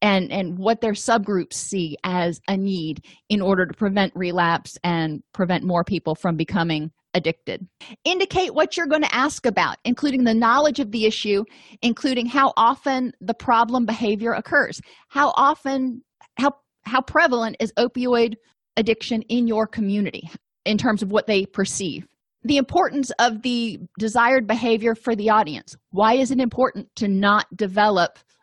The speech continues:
opioid addiction? Why is it important for people to know about opioids? The expected benefits of adopting the changed behavior. If we increase this knowledge and provide you alternate tools, then what are the expected benefits?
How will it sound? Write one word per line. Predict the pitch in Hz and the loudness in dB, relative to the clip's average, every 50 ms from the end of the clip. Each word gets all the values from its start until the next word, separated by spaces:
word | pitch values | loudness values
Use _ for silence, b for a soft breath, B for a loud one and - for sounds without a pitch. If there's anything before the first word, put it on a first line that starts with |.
| _ _ - | _ _ -2
opioid | 311 320 - 277 240 247 214 165 180 | -2 0 0 2 2 2 2 2 0
addiction? | 160 165 - - - - - - 175 - b b b b b - | -2 -4 -6 -6 -8 -10 -10 -10 -12 -16 b b b b b 0
Why | 196 208 226 | 2 4 4
is | 240 240 254 | 4 4 4
it | 277 240 | 2 -2
important | 262 247 - - 262 - - 240 226 | -2 -2 0 0 0 0 0 -4 -6
for | - 220 | -6 -6
people | - 247 226 - 247 233 | -4 -4 -6 -4 -2 -2
to | 226 - - - | -2 -2 -4 -4
know | 196 196 196 208 220 269 330 320 254 - - | -4 -2 2 4 4 4 4 4 2 2 0
about | 190 165 185 170 151 151 - - - b b b b _ - 196 | 0 2 2 2 4 2 0 -2 -8 b b b b _ 0 0
opioids? | 196 185 - 156 147 131 113 76 - - - - - B B B B B | 0 0 -2 -4 -4 -4 -4 -6 -8 -10 -16 -20 -20 B B B B B
The | 262 269 | -2 -2
expected | 269 - - - 311 320 - 349 269 220 | -2 -4 -2 -2 -2 0 0 -2 -2 0
benefits | - 247 294 349 330 - 226 - - - | 0 2 2 2 0 0 -2 -4 -4 -4
of | 226 196 | -4 -4
adopting | 214 190 226 214 247 285 - - 233 226 233 | -2 2 2 2 2 2 0 -4 -4 -4 -2
the | 220 | -4
changed | 196 - - 214 240 247 240 - - - | -4 -4 -4 -2 -2 -2 -4 -4 -4 -6
behavior. | 214 220 269 277 302 269 - - - - 180 _ _ B B B B B | -4 -2 0 0 0 0 -2 -6 -14 -14 -16 _ _ B B B B B
If | - 294 - - | -6 -6 -4 -4
we | 277 285 | -6 -6
increase | - - 294 320 - - - 311 285 - - | -4 -2 -4 -4 -4 -4 -4 -4 -2 -2 -2
this | - 240 247 - 226 | -2 -4 -2 -2 0
knowledge | 220 190 175 160 143 156 170 185 208 - - | 0 2 2 2 2 0 -2 -2 -4 -4 -4
and | 214 208 | -4 -2
provide | - 202 196 226 208 214 214 196 - | -2 0 2 4 4 4 2 0 -2
you | - 220 226 220 220 214 - b b b b b b - | -4 -2 0 0 0 0 -2 b b b b b b 0
alternate | - 226 240 233 - 247 220 208 - _ | 2 2 2 2 0 -2 -2 -2 -4 _
tools, | - - - 262 233 185 165 202 359 - - - b b b b | -8 -6 -2 0 2 2 4 2 0 0 -4 -14 b b b b
then | - 196 196 233 233 226 226 220 220 220 160 | -8 -2 2 2 4 4 2 2 0 -2 -2
what | 196 233 247 | 0 2 2
are | 240 233 | 2 2
the | 208 233 | 0 -2
expected | - - - - - 220 - - 185 190 185 | -6 -6 -8 -4 -4 -4 -2 -2 -6 -2 0
benefits? | 185 156 120 175 - - 110 - _ - - - | 0 0 0 -2 -6 -8 -10 -10 _ -16 -20 -20